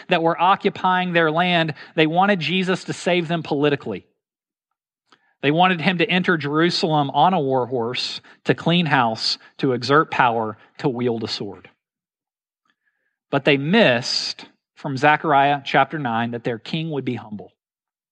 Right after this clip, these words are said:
He doesn't come on a war horse. He doesn't come to be a political savior. He comes to be executed.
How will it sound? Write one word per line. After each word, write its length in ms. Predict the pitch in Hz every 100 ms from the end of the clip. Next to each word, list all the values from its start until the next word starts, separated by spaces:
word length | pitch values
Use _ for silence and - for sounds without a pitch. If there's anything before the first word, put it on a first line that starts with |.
| _ _ - - _ _ _ _ _ _
He 100 | -
doesn't 260 | 143 170 180
come 220 | - 190
on 100 | 196
a 80 | 185
war 280 | 170 175 151
horse. 340 | 156 156 -
He 80 | 170
doesn't 340 | 156 170 180
come 380 | - 170 180 180
to 80 | 160
be 140 | 156
a 60 | 160
political 480 | - 147 170 170 175
savior. 680 | - 165 156 151 147 147 139 _ -
He 100 | -
comes 360 | 143 - 185 165
to 60 | 165
be 160 | 156
executed. 680 | 131 123 - - 113 95 -